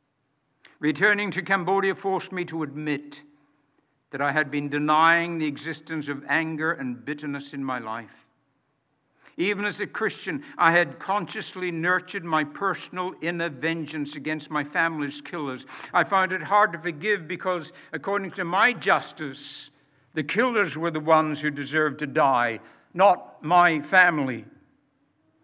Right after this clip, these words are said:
Furthermore, I found it hard to forgive because no one had yet asked for forgiveness from me. I longed to hear the tormentors admit what they had done was wrong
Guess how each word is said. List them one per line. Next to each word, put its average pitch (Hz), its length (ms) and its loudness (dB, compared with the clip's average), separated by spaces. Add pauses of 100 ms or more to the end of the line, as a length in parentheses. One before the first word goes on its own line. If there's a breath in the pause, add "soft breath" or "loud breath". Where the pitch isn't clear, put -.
(200 soft breath)
Furthermore, 214 800 6 (300)
I 151 80 -6
found 190 320 4
it 185 80 2
hard 196 260 10
to 175 80 0
forgive 175 460 2
because 170 320 -4 (260 loud breath)
no 208 220 8
one 226 180 10
had 190 160 4
yet 202 100 6
asked 220 220 6
for 240 100 0
forgiveness 240 540 -2
from 233 240 0
me. 180 180 -6 (880 soft breath)
I 190 80 8
longed 254 320 8
to 226 100 6
hear 233 200 4
the 220 100 2
tormentors 214 600 2
admit 214 380 0
what 220 220 6
they 208 140 6
had 196 120 6
done 220 220 8
was 175 160 0
wrong 190 580 6